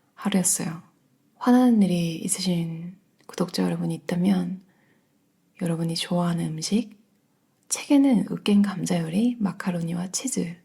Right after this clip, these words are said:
시나몬 롤, 초밥, 가꾼, 빵 등 기분이 좋아지는 음식을 먹는다.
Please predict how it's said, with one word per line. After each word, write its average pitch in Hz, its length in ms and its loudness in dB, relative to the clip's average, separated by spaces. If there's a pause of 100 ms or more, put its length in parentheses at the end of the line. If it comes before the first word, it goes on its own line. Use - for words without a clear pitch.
시나몬 202 500 0
롤, 180 380 -4
초밥, 190 480 -4 (160)
가꾼, - 540 -6
빵 196 320 0
등 185 380 2 (140)
기분이 170 320 -4
좋아지는 180 440 -2
음식을 170 260 -4
먹는다. 170 600 -4